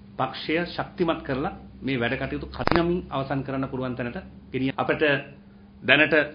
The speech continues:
දැනගන්න ලැබිලා තියෙනවා මේ සතියේ දහඅට වෙනිදා කෘත්‍යාධිකාරී මණ්ඩලය රැස් වෙන බව. ඒ වගේම පාර්ලිමේන්තු මන්ත්‍රී කණ්ඩායම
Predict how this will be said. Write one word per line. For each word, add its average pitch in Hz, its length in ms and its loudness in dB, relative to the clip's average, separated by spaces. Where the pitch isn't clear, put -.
දැනගන්න 139 420 4
ලැබිලා 135 260 2
තියෙනවා 147 340 2
මේ 139 200 2
සතියේ 147 420 4
දහඅට 156 360 8
වෙනිදා 147 340 8
කෘත්‍යාධිකාරී 156 840 4
මණ්ඩලය 131 300 2
රැස් 147 200 -2
වෙන 107 140 -4
බව. 87 80 -10
ඒ 139 140 6
වගේම 165 360 6
පාර්ලිමේන්තු 160 640 4
මන්ත්‍රී 143 340 4
කණ්ඩායම 123 460 6